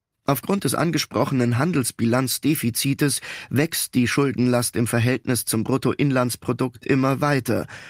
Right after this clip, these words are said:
bis es ein nicht mehr tragbares Level erreicht. Durch das Handelsbilanzdefizit und die Möglichkeit, konstant auf Pump Waren aus dem Ausland zu importieren,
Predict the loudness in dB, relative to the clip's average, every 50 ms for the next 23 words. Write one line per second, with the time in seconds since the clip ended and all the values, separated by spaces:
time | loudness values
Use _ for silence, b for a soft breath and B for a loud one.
0 | B B 0 0 2 2 0 0 0 0 0 0 2 2 0 0 -2 -2 -4 -2
1 | -2 -2 0 0 0 0 0 0 -2 -2 -2 -2 -2 -2 0 0 0 0 0 -2
2 | -4 -4 -4 -6 -6 -8 -8 -10 -12 -16 _ _ _ _ _ _ _ _ _ _
3 | _ _ _ _ _ _ _ _ _ _ _ _ -4 0 0 0 0 0 0 -2
4 | -2 0 0 0 0 0 0 -2 -2 -2 0 2 2 0 0 -2 -4 -2 0 0
5 | 0 2 -2 -2 -2 -2 -2 -2 -2 -4 -6 -4 -2 0 0 0 0 0 2 2
6 | 0 0 0 0 -2 -2 -2 -2 -2 -2 -2 -2 -2 -2 -2 -2 -2 -2 -2 -2
7 | -2 -2 -2 -2 -2 -2 -2 -4 -2 0 0 0 0 -2 -6 -10 -4 -2 0 2
8 | 2 2 2 2 0 0 -2 -2 -2 -2 0 0 0 0 2 0 0 0 0 0
9 | 0 0 0 -2 -2 -2 0 0 0 2 2 2 -2